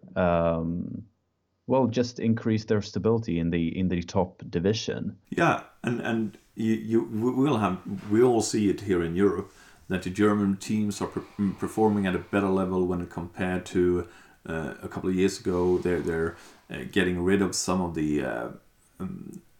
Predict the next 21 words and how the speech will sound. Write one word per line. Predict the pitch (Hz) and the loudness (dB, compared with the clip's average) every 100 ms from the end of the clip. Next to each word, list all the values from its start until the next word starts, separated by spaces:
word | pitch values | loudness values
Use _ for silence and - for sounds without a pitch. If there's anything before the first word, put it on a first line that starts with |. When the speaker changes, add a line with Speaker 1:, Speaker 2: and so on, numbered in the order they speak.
| _ _ - | _ _ -8
Speaker 2:
things | - 117 120 | 0 2 2
that | 104 | 0
you | 98 | 2
don't | 98 98 | 2 2
wanna | 95 | 2
see | 90 92 | 0 0
on | 87 | 0
hockey, | 80 92 - 87 85 | 0 -2 0 -2 0
especially | 82 - 87 85 | -2 -2 -4 -4
on | 80 | -4
European | 85 80 87 | -4 -4 -2
hockey, | 85 80 85 | -2 -4 -4
the | 76 | -6
fights, | - 92 92 92 90 - | 0 2 4 2 -2 -6
and, | 82 69 | -6 -6
and | 78 76 | -6 -6
you're | 78 | -4
getting | 87 87 | -2 -2
more | 90 | -2
skilled | 90 - 101 98 101 | -2 2 2 2 0
players. | 101 95 90 90 - | 0 2 2 0 -4